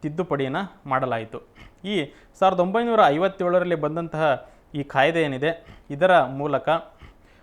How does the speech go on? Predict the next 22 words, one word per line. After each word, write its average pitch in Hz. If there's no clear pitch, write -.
ಆ, 139
ಡಿಸ್ಟ್ರಿಕ್ಟ್ 147
ಮಿನರಲ್ 156
ಫೌಂಡೇಶನ್ 151
ಅಂತ 127
ಹೇಳಿ 131
ಏನ್ 123
ಹೇಳ್ತೀವಿ, 123
ಅಥವಾ 196
ಜಿಲ್ಲಾ 143
ಖನಿಜ 165
ಮಂಡಳಿ 131
ಮತ್ತು 139
ನ್ಯಾಷನಲ್ 180
ಮಿನರಲ್ 165
ಎಕ್ಸ್‌ಪ್ಲೋರೇಷನ್ 170
ಟ್ರಸ್ಟ್ -
ಅಂತೇಳಿ 135
ಹೇಳ್ತೀವಿ, 120
ನ್ಯಾಷನಲ್ 123
ಮಿನರಲ್ 139
ಎಕ್ಸ್‌ಪ್ಲೋರೇಷನ್ 156